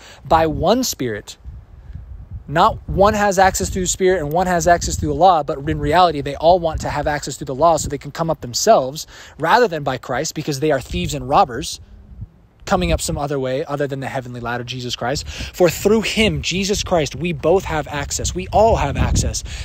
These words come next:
by one Spirit unto the Father. Hallelujah. Thank you, Jesus. "Now, therefore,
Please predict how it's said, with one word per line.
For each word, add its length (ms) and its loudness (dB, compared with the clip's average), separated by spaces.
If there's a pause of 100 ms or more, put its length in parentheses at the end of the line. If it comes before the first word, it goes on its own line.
by 320 0 (180)
one 380 2
Spirit 400 -4 (460)
unto 220 -2
the 80 -4
Father. 320 -6
Hallelujah. 720 -2 (400)
Thank 220 0
you, 60 -2
Jesus. 540 -6 (640)
"Now, 260 6
therefore, 580 -2